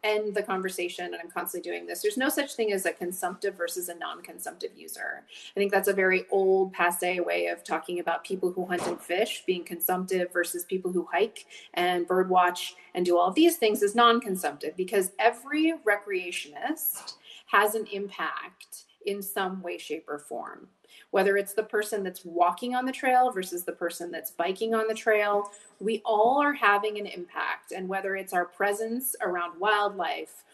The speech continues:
whether it's the emissions we give off, whether it's the noise that we make,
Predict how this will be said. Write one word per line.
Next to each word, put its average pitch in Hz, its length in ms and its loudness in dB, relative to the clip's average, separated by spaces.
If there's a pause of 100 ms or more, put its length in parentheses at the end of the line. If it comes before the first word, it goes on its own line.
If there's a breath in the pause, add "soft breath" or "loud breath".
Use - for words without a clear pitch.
(140 soft breath)
whether 202 320 2
it's 196 240 -2
the 190 760 2
emissions 214 720 -2
we 214 140 2
give 208 280 4
off, 190 600 6 (280 soft breath)
whether 196 340 0
it's 208 200 -4
the 220 140 -2
noise 220 440 0
that - 200 -4
we 214 180 -4
make, 190 420 -8